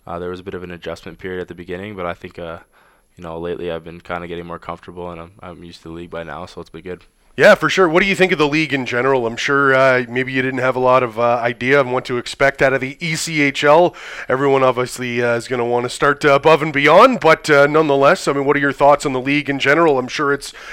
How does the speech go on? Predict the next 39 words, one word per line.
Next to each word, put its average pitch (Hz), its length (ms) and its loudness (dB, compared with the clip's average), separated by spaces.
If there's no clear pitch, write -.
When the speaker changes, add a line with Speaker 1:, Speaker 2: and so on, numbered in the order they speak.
Speaker 2:
maybe 139 240 -2
better 139 280 2
than, 135 220 -4
uh, 135 240 2
you 135 120 -2
had 131 100 2
expected. 151 480 -2
Speaker 1:
Yeah, 151 200 2
for 113 120 -8
sure. 117 240 -2
I 101 60 0
mean, 98 160 -6
I 101 80 -4
think, 104 240 -10
you 104 40 -16
know, 95 100 -10
when 95 100 -12
you're 92 60 -14
playing 98 200 -8
in 92 80 -10
junior, 92 220 -10
there's 90 160 -8
a - 20 -12
bit 90 160 -8
of 87 100 -6
a, 85 360 -8
a, 69 120 -12
a 87 100 -12
sense 82 320 -14
around 87 200 -10
what 85 140 -12
the 85 240 -8
E 85 60 -16
C - 160 -14
H 90 160 -10
L 90 80 -6
is 85 80 -12
like, 87 240 -8
and, 80 140 -16